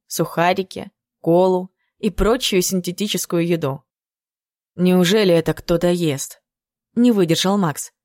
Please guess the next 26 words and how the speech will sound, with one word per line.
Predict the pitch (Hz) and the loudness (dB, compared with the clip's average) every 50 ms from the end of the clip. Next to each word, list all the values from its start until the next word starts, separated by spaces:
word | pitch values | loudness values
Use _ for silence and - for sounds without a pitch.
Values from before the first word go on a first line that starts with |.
| _ _ _ _ | _ _ _ _
"В | - 175 175 | -4 0 0
антисанитарных | 180 180 180 - 185 180 - 196 190 196 202 202 - 220 214 214 214 214 214 - - | 0 0 0 -2 -4 -4 -2 0 0 0 0 -2 0 0 0 0 0 0 -2 -2 -6
условиях. | 208 - - 202 196 175 160 147 139 135 127 135 - - _ _ _ _ | -10 -8 -4 -2 0 0 0 0 -2 -4 -6 -8 -10 -18 _ _ _ _
Холод, | - - - - 180 180 180 151 135 135 - | -14 -10 -4 0 2 2 2 2 0 -2 -4
грязь". | 139 147 156 170 185 180 156 143 - - - _ _ _ _ _ _ _ _ _ _ _ _ _ _ _ | -6 -2 0 2 2 2 0 -2 -4 -10 -14 _ _ _ _ _ _ _ _ _ _ _ _ _ _ _
"Чего | - - - 339 349 415 453 427 415 | -6 -2 0 2 4 4 2 4 2
бухтишь?" — | 415 392 - - - - 311 285 226 185 160 156 - - - _ _ _ _ _ _ _ _ _ _ - | 0 -2 -2 -6 -6 -4 -2 0 0 0 -2 -2 -4 -6 -10 _ _ _ _ _ _ _ _ _ _ -6
рассмеялась | 180 185 185 - 208 220 226 214 175 156 151 - - - | -4 -4 -2 -2 0 0 2 2 2 0 -2 -4 -4 -6
я. | 151 147 143 160 _ _ _ _ _ _ _ - | -6 -6 -6 -10 _ _ _ _ _ _ _ -4
"Можно | 330 339 339 294 269 294 - | -2 0 0 0 0 -2 -2
подумать, | - 277 285 254 349 370 302 220 220 - _ _ _ - | 0 -2 -2 0 -2 -2 -2 -2 -4 -6 _ _ _ -4
никогда | 320 330 269 311 302 294 294 302 302 | -2 -2 0 0 -2 0 0 -2 -2
не | 294 262 254 | 0 -2 0
ездил | 240 262 254 247 254 254 247 | 0 0 0 0 0 0 0
в | 233 262 | 0 -2
электричках". | 262 269 - - 240 208 180 - - - 160 - - - _ _ _ _ _ _ _ _ _ _ _ _ _ _ _ | -4 -4 -8 -8 -6 -6 -6 -6 -6 -8 -8 -8 -10 -16 _ _ _ _ _ _ _ _ _ _ _ _ _ _ _
"В | - 160 160 | -10 -6 -2
детстве". | 160 165 160 156 - - 160 151 - - _ _ _ _ _ _ _ _ _ _ _ _ _ - | 0 0 0 0 -2 -6 -10 -12 -12 -14 _ _ _ _ _ _ _ _ _ _ _ _ _ -4
"А | 254 254 254 | -2 0 2
я | 277 302 320 | 2 0 0
часто. | - - 220 196 190 185 - - 185 180 180 - _ _ _ _ | -2 -2 -2 -2 -2 -2 -4 -4 -4 -4 -4 -6 _ _ _ _
И | - 311 | -4 -2
ничего, | 320 330 330 294 - - 330 320 320 247 185 165 - _ _ _ | -2 0 -2 -2 0 0 0 2 2 2 0 -2 -6 _ _ _
жива, | - - 262 277 254 254 262 269 | -4 -2 0 2 2 2 0 0
как | 262 233 214 | -2 -4 -4
видишь. | 214 208 196 170 160 160 - - - | -2 -2 0 0 0 -2 -4 -6 -12